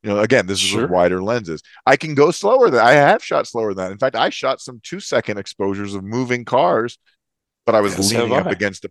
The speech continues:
Speaker 1: post. You know, I was
Speaker 2: Yeah.
Speaker 1: bracing myself in some
Speaker 2: Right.
Speaker 1: kind of way. You're not gonna do a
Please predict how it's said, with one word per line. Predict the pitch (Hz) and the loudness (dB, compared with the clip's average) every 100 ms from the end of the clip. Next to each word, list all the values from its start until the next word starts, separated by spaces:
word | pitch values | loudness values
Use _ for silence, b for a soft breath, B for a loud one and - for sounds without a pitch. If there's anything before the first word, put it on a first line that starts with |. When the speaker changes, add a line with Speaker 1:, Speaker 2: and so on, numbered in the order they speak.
| - | -6
Speaker 1:
post. | 92 69 - | -6 -6 -10
You | 101 | -4
know, | 92 | -2
I | |
was | 90 80 | -2 -4
Speaker 2:
Yeah. | 95 | 0
Speaker 1:
bracing | 107 110 110 98 | 0 0 -6 -8
myself | 95 - 90 90 | -8 -4 -4 -4
in | 85 | -8
some | 87 92 | -6 -4
Speaker 2:
Right. | 87 | -2
Speaker 1:
kind | 90 | -4
of | 82 | -4
way. | 80 | -6
You're | 87 | -2
not | 107 | -2
gonna | 104 87 78 b b - | 0 -2 -6 b b -4
do | 123 | 0
a | 107 | 0